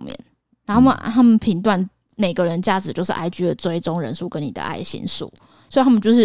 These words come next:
Speaker 1: ，“哎，你是网红，你追踪人数好多，你怎么那么厉害？看不出来欸。”就是每个人看你，就是看你账号，就是，“哎，追踪人数有多少？你追踪人数有多少？”对啊，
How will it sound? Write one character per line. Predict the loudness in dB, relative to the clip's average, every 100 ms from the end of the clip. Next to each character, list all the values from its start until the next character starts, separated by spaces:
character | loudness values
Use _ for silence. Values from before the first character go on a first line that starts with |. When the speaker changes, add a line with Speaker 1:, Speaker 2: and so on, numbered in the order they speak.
| 4
Speaker 1:
，“哎， | -2
你 | -2
是 | -2 -2
网 | -2 0
红， | 0
你 | 0
追 | -4
踪 | -8 -2 2
人 | 4
数 | 4
好 | 0 -2
多， | -4 -2 -2
你 | -2
怎 | 2
么 |
那 | 2
么 | 2 0
厉 | -2
害？ | -4 -4
看 | -2 -2
不 |
出 | -4 -4 -2
来 | -2
欸。” | -2 -6 -8 -12 -20 _ -6
就 | 2
是 | 4
每 | 6
个 | 4
人 | 2 0
看 | 0 0
你， | 0
就 | 0
是 | 0
看 | 0 -2
你 | -2
账 | -4 -2
号， |
就 | 0
是 | 0
，“哎， | -2 -4 -4
追 | 2
踪 | 2 2
人 | 0
数 |
有 | -4
多 | -4 -8
少？ | -6
你 | -4
追 | 0
踪 | 2 0
人 | -2
数 | -6
有 | -8
多 | -10
少？” | -10 -14 _ _ _ -8
对 | -6
啊， | -6 -8